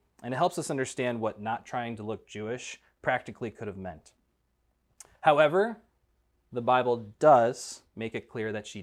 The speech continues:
did hide her identity. She did hide her Hebrew heritage, and she was actively trying to do so. There was deception and compromise involved in both her identity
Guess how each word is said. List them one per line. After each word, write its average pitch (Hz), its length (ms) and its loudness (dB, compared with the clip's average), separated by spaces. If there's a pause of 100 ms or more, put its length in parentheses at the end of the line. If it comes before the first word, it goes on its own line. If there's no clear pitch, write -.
(140)
did 95 300 -6 (380)
hide 127 280 -4
her - 240 -10
identity. 90 540 -14 (160)
She - 140 -18
did 113 240 -4
hide 135 460 0 (360)
her 107 120 -8
Hebrew 101 280 -8
heritage, 82 720 -14 (640)
and 117 80 -12
she 123 140 -2
was 113 240 -6 (240)
actively 127 500 -2
trying 117 360 -8
to 110 80 -14
do 98 180 -14
so. - 320 -16 (800)
There 120 100 0
was 113 100 -4
deception 139 800 -4 (240)
and 113 140 -14
compromise 101 800 -6 (460)
involved 120 520 4
in 107 360 -12
both 165 240 -2
her 143 100 -2
identity 117 600 -6